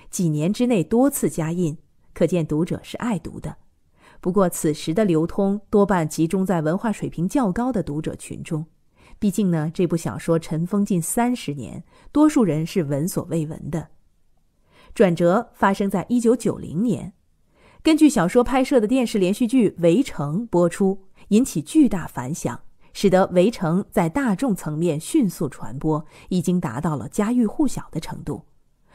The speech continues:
同时呢，夏志清的《中国现代小说史》中文繁体版问世，影响广泛，而夏志清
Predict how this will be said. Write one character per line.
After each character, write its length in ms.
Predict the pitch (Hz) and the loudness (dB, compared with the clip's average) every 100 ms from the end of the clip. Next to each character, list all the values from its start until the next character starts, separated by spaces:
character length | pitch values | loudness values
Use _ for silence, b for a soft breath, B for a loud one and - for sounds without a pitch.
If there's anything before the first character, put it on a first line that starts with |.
| b b | b b
同 160 | 175 | 0
时 140 | 196 160 | 2 2
呢， 200 | 160 160 b | 0 -2 b
夏 260 | - 262 214 | -2 0 0
志 220 | 214 196 | 0 -4
清 260 | - 226 226 | -2 -2 2
的 180 | 170 - | 2 2
《中 280 | 269 277 262 | 0 0 4
国 180 | 175 | 4
现 260 | 208 277 208 | 4 2 2
代 160 | 208 165 | 2 0
小 200 | 156 135 | -2 0
说 180 | - 233 | 2 2
史》 220 | - 117 | 0 -6
中 220 | - 302 302 | 2 2 4
文 160 | 214 | 2
繁 300 | 254 - 220 | 0 -4 -4
体 160 | - 196 | -2 -2
版 160 | 170 - | -2 -4
问 180 | 190 156 | -2 -2
世， 300 | - 170 - _ _ _ | -4 -6 -6 _ _ _
影 180 | 196 240 | 0 2
响 220 | 220 160 | 2 0
广 160 | 185 151 | -2 -4
泛， 260 | - 175 156 _ _ _ B B - | -4 -6 -6 _ _ _ B B -2
而 220 | 175 185 | 0 2
夏 200 | - 208 | 0 0
志 160 | 190 | -2
清 320 | 175 - 233 | -4 -2 -2